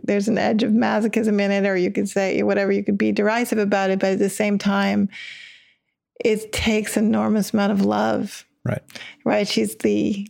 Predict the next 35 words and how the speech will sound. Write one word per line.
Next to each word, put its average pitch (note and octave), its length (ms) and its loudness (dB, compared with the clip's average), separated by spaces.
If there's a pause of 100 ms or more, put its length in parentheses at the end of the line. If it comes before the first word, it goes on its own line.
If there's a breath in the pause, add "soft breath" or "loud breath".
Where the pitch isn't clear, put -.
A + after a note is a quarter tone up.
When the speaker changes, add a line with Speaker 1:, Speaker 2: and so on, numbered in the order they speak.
Speaker 1:
glue. G3+ 480 2 (640)
Speaker 2:
Th-, C#3 160 -2
there C3 140 0
was A#2 160 0
another A2+ 380 2
scene, G#2+ 260 0
too, A2+ 200 0
I G#2+ 80 0
wanted G#2+ 220 -2
to G#2 80 -2
point A2 320 -2
out G#2 220 -2
that, A2+ 200 -2
uh, B2 80 0
the A2+ 120 0
one A#2 180 2
you A2 80 2
mentioned, G#2+ 560 -2 (320)
as G#2 220 -2
well G#2 220 -2
as G2+ 420 -6
the A#2+ 80 2
moment G#2+ 380 0 (140)
you, A2+ 180 -2
you, G#2+ 320 -2 (260)
your A2 160 0
mom, G2 260 -2
played G#2+ 160 -2
by G#2 100 -2
Darlene G#2 380 -4
Cates, G#2+ 280 -4
you're A2 100 -2
walking G#2 320 -4
her A2 140 -2
out G#2+ 260 -4